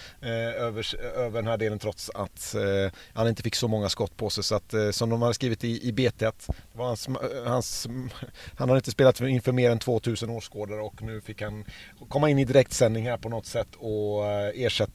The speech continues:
Tim Rönning på bästa möjliga sätt och få hålla nollan. Det, det är på något sätt, eh, kan inte bli så mycket bättre debut.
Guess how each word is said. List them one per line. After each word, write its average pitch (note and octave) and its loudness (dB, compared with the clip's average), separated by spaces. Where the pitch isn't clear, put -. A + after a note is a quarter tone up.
Tim G#2 0
Rönning G2+ 4
på A2 4
bästa A2 4
möjliga G2+ -2
sätt - -8
och G2 -12
få G2+ -6
hålla F#2+ -2
nollan. F#2+ -2
Det, G2 -2
det A2 -4
är C3 -4
på D3 -4
något C#3 -4
sätt, - -4
eh, A2 -6
kan D3+ 0
inte D#3+ 0
bli C3+ 6
så D3+ 6
mycket - 8
bättre - 6
debut. A2 -6